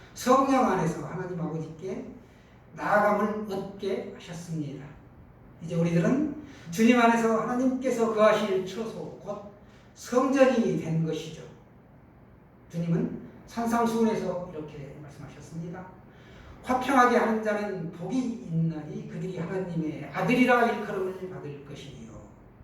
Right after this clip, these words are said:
여기서 화평하게 하는 자란 어떤 사람일까요?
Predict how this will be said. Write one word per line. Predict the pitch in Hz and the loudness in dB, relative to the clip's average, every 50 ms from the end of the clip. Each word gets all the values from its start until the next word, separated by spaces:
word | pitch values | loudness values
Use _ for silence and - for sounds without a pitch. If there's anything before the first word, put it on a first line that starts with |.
| - - - - - - - - - - - - - - - - - - - - - 185 | -20 -20 -20 -20 -20 -20 -20 -20 -20 -20 -20 -20 -20 -20 -20 -20 -20 -20 -20 -14 -6 -4
여기서 | 190 190 190 202 202 | -2 0 0 0 0
화평하게 | - 254 262 - - 269 262 233 220 226 240 | 0 -2 -2 -2 0 2 4 4 4 4 4
하는 | - - - 202 196 185 170 | 2 2 0 -2 -4 -4 -2
자란 | 170 165 143 135 - - - - - | -2 -2 -4 -4 -6 -8 -12 -14 -16
어떤 | - - 190 190 190 190 190 | -14 -10 -6 -6 -6 -6 -6
사람일까요? | 185 170 165 160 160 151 156 151 - - 139 139 - - - - | -8 -10 -10 -10 -10 -10 -12 -12 -12 -14 -14 -14 -12 -12 -14 -14